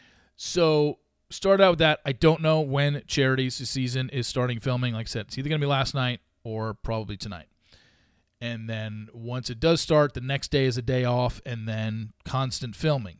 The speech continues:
Now, we've got the live After the Final Rose on Monday. So I don't know if they're gonna give an extra day off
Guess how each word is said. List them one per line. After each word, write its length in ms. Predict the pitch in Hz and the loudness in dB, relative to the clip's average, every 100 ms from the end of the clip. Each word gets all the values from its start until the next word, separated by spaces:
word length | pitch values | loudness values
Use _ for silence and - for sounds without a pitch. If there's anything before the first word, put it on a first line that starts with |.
| - | -8
Now, 460 | 170 247 202 165 160 | 2 6 6 4 0
we've 140 | 196 | -4
got 160 | - - | -4 2
the 80 | 214 | 6
live 240 | 220 208 | 6 8
After 220 | 202 190 | 6 4
the 80 | 175 | 0
Final 240 | 185 165 | 2 4
Rose 180 | 156 151 | 4 4
on 140 | 139 123 | 2 -2
Monday. 380 | 104 69 57 _ _ _ - | -6 -10 -16 _ _ _ -18
So 120 | - | -8
I 80 | 143 | -2
don't 80 | 156 | 2
know 60 | 151 | 2
if 60 | |
they're 100 | 143 | 2
gonna 140 | 135 127 | 0 -2
give 160 | 135 | -2
an 60 | 131 | -2
extra 260 | 131 - | -4 -6
day 260 | 110 160 175 | 2 6 8
off 400 | 180 180 175 | 10 8 6